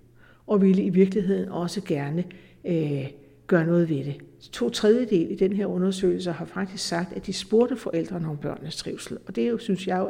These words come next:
er meget positivt, og siger også noget om de praktiserende lægers sans for det mere psykosociale del af en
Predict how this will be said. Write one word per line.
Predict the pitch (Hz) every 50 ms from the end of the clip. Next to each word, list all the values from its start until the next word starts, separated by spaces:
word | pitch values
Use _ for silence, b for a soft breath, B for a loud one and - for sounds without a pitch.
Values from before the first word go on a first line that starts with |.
| 190 190
er |
meget | 185 170 151 156 -
positivt, | - - 233 233 233 - - - - - -
og | - -
siger | - - 202 202 196
også | 185 - 175 - -
noget | 180 170 185 202 -
om | - 175 170 - - - B B B B B B B -
de | 180
praktiserende | - - 170 151 143 - - 185 185 - - - - 202 - 196 185 180
lægers | 170 165 160 170 175 175 175 - - - B B B B B B
sans | B - - 214 226 - - - -
for | - - 185 170
det | 156 - 185 165 170
mere | 165 165 170 180 180 175 B B B B B B B B B B
psykosociale | - - 240 233 240 233 233 - 185 - - 165 143 - - 160
del | - - 147 151 143 - - -
af | - 160 - -
en | 147 139 139